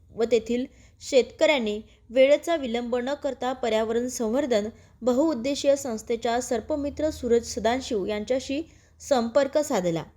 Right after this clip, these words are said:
काही क्षणातच संस्थेचे सर्पमित्र कुमार सदाशिव, सर्पमित्र प्रशांत नागे, सर्पमित्र सूरज सदाशिव घटनास्थळी पोहोचले. घटनास्थळी पाहणी केली असता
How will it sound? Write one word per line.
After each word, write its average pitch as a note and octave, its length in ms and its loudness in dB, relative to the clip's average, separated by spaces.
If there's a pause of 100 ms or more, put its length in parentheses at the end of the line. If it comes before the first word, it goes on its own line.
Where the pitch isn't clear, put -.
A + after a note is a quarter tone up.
(540)
काही C#4 200 4
क्षणातच A#3+ 640 -2
संस्थेचे D4+ 520 -4
सर्पमित्र B3 600 -2
कुमार G#3+ 340 -2
सदाशिव, A3 640 -2 (480)
सर्पमित्र D4+ 680 0
प्रशांत A3+ 460 -2
नागे, A3+ 400 -2 (300)
सर्पमित्र D#4 720 0
सूरज A#3 360 -2
सदाशिव A3 640 -2
घटनास्थळी A#3 720 -2
पोहोचले. F3 480 0 (880)
घटनास्थळी D#4+ 560 2
पाहणी B3+ 340 -2
केली B3+ 260 0
असता C4+ 320 0